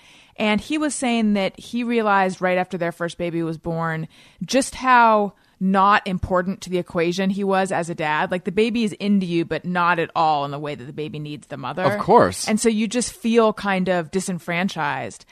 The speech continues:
Speaker 1: I don't know what it is. It's just, I, it was just such a shocking pattern to me. 'Cause of course, when you get some,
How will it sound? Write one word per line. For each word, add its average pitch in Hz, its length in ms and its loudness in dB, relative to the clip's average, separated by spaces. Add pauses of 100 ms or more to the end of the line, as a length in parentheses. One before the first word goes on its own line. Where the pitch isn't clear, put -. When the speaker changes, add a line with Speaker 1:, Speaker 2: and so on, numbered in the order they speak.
(160)
Speaker 1:
I 277 100 2
don't 415 160 2
know 330 100 4
what 226 200 6
it 202 140 0
is. 139 120 -2
It's 190 160 -8
just, - 300 -2 (380)
I, 233 180 2 (260)
it 220 140 -2
was 240 140 -2
just 277 160 0
such 277 180 2
a 262 60 0
shocking 214 720 2
pattern 175 340 0
to - 100 -12
me. 165 120 -6
'Cause 226 120 -4
of 233 120 -6
course, 320 320 2
when 247 100 0
you 233 120 0
get 240 300 2
some, 196 340 -4